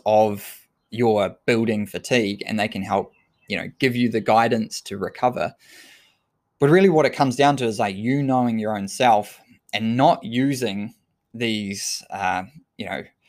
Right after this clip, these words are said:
artificial metrics on Training Peaks, on your watch, on Strava, to suggest that you are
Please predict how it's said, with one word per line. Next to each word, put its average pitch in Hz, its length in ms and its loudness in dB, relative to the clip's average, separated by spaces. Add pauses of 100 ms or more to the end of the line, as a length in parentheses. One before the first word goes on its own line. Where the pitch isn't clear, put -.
(520)
artificial 131 880 4 (120)
metrics - 760 -4
on 107 180 -6
Training 104 360 -8
Peaks, - 540 -10
on 107 120 -4
your 98 100 -4
watch, 95 340 -2
on 107 160 -4
Strava, 104 680 0 (440)
to 120 420 2
suggest 123 540 -2
that 110 240 -2
you 107 260 -2
are 101 340 0